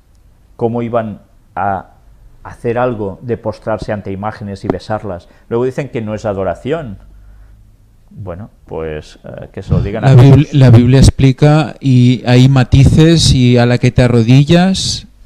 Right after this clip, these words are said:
Speaker 2: ya es
Speaker 1: Ya
Speaker 2: eso,
Speaker 1: está.
Speaker 2: ¿eh? En el momento
Speaker 1: Si
Speaker 2: que tú
Speaker 1: besas,
Speaker 2: Sí,
Speaker 1: igual.
Speaker 2: sí, sí, sí, sí. Eh, a la que te pones en delante de algo y consideras que aquello es la manifestación de
Speaker 1: Ya estás.
Speaker 2: Ya, ya estás, y es eso.
Speaker 1: Ya está. O sea que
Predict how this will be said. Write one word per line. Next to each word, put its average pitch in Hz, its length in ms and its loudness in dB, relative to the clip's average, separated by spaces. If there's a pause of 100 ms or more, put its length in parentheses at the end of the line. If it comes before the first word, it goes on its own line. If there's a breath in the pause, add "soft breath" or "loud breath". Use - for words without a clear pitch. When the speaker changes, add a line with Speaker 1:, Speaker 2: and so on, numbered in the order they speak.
Speaker 2:
ya 123 320 0
es 139 220 2
Speaker 1:
Ya 151 60 2
Speaker 2:
eso, 147 240 -2
Speaker 1:
está. 107 160 -2
Speaker 2:
¿eh? 147 80 -6
En - 20 -6
el 123 60 -4
momento 123 280 -4
Speaker 1:
Si - 120 -4
Speaker 2:
que - 20 -2
tú 156 180 -4
Speaker 1:
besas, 151 760 -6 (160)
Speaker 2:
Sí, - 240 -4
Speaker 1:
igual. 107 420 -6
Speaker 2:
sí, - 180 -12
sí, 131 180 -10
sí, 131 200 -14
sí. - 340 -14 (260)
Eh, 113 220 -14
a 110 40 -12
la 110 120 -12
que - 100 -16
te 123 120 -10
pones 147 320 -6
en 156 100 -6
delante 143 320 -8
de 139 100 -6
algo 143 120 -6
y - 20 -12
consideras 135 440 -6
que 135 80 -8
aquello 143 220 -8
es 143 60 -8
la 143 80 -10
manifestación 131 840 -10
de 139 260 -12 (640)
Speaker 1:
Ya 92 100 -18
estás. 90 380 -20
Speaker 2:
Ya, 117 160 -10
ya 127 100 -8
estás, 131 420 -10
y 123 60 -16
es 120 120 -18
eso. 131 380 -16
Speaker 1:
Ya - 120 -20
está. - 180 -20 (920 soft breath)
O - 20 -20
sea 95 260 -6
que 104 320 -4